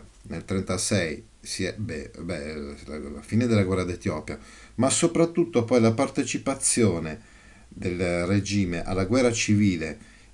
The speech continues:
in Spagna a fianco del generalissimo Franco,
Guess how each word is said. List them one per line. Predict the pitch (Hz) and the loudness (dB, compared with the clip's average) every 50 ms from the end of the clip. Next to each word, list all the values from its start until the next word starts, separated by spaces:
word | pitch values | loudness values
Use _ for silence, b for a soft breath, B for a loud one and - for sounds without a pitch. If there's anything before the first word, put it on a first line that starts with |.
| B | B
in | - 95 92 | -6 -4 -4
Spagna | - - - - 110 107 98 87 85 82 78 78 76 - - | -4 -2 2 6 6 6 6 4 0 -4 -6 -8 -10 -12 -14
a | - 92 | -16 -16
fianco | - - - 107 110 107 98 - - - 76 | -6 0 4 6 6 6 6 4 0 -6 -8
del | 78 78 87 85 | -6 -4 -4 -4
generalissimo | 80 85 92 92 92 92 90 92 92 117 113 110 - - 87 85 82 | -4 -4 -2 -2 0 0 0 0 2 2 0 0 -2 -2 -4 -4 -6
Franco, | 80 - - 78 76 76 78 73 - - 117 113 B B B | -8 -8 -6 -6 -6 -6 -6 -6 -4 -2 -2 -2 B B B